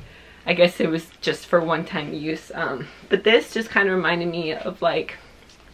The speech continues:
a pr-, kind of like a princess style, and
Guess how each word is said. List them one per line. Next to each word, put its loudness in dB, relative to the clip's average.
a -2
pr-, -4
kind 2
of 2
like 2
a -4
princess -2
style, 2
and -8